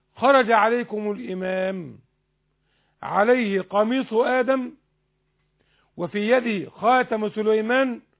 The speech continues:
وعصا موسى. معجزات الأنبياء انتقلت حتى بلغت أئمة أهل البيت، وما ندري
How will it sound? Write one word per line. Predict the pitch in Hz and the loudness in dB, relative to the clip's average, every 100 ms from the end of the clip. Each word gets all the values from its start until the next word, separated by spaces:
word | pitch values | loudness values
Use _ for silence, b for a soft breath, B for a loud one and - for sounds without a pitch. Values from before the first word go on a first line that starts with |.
| _ | _
وعصا | 185 202 226 - 208 | -2 2 2 0 -4
موسى. | 196 180 - - _ _ _ _ _ _ _ _ _ _ _ _ _ _ _ _ _ _ _ _ _ _ _ _ _ _ | -4 -10 -12 -20 _ _ _ _ _ _ _ _ _ _ _ _ _ _ _ _ _ _ _ _ _ _ _ _ _ _
معجزات | 147 151 160 175 254 254 | -16 -12 -6 0 0 0
الأنبياء | 202 196 185 233 262 - _ _ _ - | -6 -6 0 0 0 -4 _ _ _ -8
انتقلت | 185 185 269 285 190 120 _ _ _ _ _ _ _ _ _ _ _ | -6 -2 -2 -4 -6 -14 _ _ _ _ _ _ _ _ _ _ _
حتى | - 185 - 202 | -8 -8 -2 2
بلغت | 202 277 262 247 - _ _ - | 4 6 4 0 -6 _ _ -4
أئمة | 202 240 214 | -2 -2 -4
أهل | 196 185 | -8 -10
البيت، | 175 156 131 _ _ _ _ _ _ _ | -10 -12 -14 _ _ _ _ _ _ _
وما | 196 254 269 | 2 4 4
ندري | 269 311 262 277 269 349 | 4 2 2 -2 -2 -6